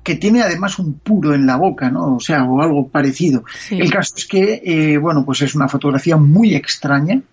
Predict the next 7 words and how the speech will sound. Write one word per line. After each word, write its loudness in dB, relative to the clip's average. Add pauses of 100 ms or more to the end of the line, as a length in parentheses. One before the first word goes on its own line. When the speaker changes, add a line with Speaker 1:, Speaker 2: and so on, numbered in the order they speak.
(120)
Speaker 1:
muy 4
curiosa, -4 (360)
sobre -2
todo -2 (240)
porque -6
produce 0
sombra. -2